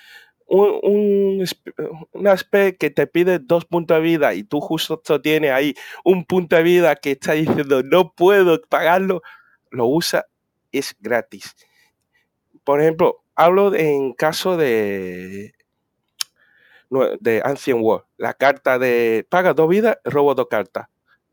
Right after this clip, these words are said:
En el momen-, a un momento que tú solo tengas un punto de vida, pues, y tienes esa carta en mano,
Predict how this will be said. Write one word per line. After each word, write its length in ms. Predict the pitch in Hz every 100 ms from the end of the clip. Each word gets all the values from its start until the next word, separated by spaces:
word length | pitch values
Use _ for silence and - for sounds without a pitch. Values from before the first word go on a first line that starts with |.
| _
En 140 | 143 139
el 60 |
momen-, 220 | 135 131 143
a 100 | 143
un 140 | 156 185
momento 480 | 190 180 180 165 147
que 120 | 117
tú 180 | - 143
solo 300 | - 131 104 _
tengas 480 | 127 135 110 - - _ _ _ _ _ _ _ -
un 180 | 170 143
punto 280 | 143 120
de 60 | 117
vida, 320 | 139 139 135 _ _
pues, 300 | - 104 92 _ _ _ _ _ _
y 120 | 123
tienes 360 | 117 147 156 139
esa 120 | 147
carta 420 | 139 135 - 107 - -
en 120 | 113
mano, 300 | 131 135 123